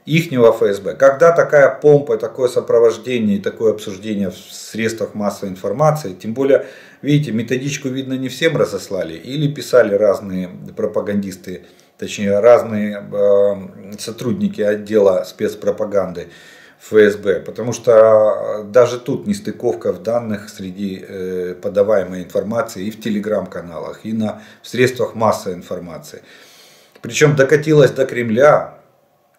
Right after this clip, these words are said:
Путин сказал, что это теракт. То есть удар по жилому дому в Запорожье — это не теракт, а, в понимании Путина. Ракета-то российская прилетела в этот дом.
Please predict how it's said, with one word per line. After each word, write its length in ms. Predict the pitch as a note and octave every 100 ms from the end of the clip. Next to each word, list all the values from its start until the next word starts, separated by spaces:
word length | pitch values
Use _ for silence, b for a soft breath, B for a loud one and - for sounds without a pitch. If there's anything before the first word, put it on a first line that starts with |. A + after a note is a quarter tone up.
| _ _ _ - -
Путин 280 | C#3+ D3 B2
сказал, 340 | - A#2+ B2+
что 220 | B2+ - B2
это 160 | A#2+
теракт. 640 | - A2+ A2+ B2 - - _ b b b b b
То 100 | G#2+
есть 200 | A2 -
удар 440 | G#2+ C#3+ D#3+ - -
по 240 | C3+ B2+
жилому 440 | A#2 B2+ C#3+ B2+
дому 380 | A2+ C3+ C#3+ B2+
в 120 | G#2+
Запорожье — 540 | G2 A2 A#2 D3 C#3+ A#2+
это 220 | A2 A#2
не 260 | G#2 G#2+ G2
теракт, 580 | - D#2+ C#2+ - _ _ _ b b b b b
а, 640 | F#2+ F#2 F2+ F#2+ F2+ F2+ -
в 220 | G2+ - -
понимании 560 | A2 G#2 G#2 F#2+ F#2
Путина. 560 | F#2 F#2+ - E2+ D2 - b b b
Ракета-то 600 | G#2+ A2 A#2+ G#2 G2+ F#2+
российская 500 | F#2 - A#2+ - G2+
прилетела 640 | E2+ - E2+ - D#2 D2 - b b b -
в 160 | F2
этот 300 | G2 F#2+ F2+
дом. 280 | F2+ D2+ D2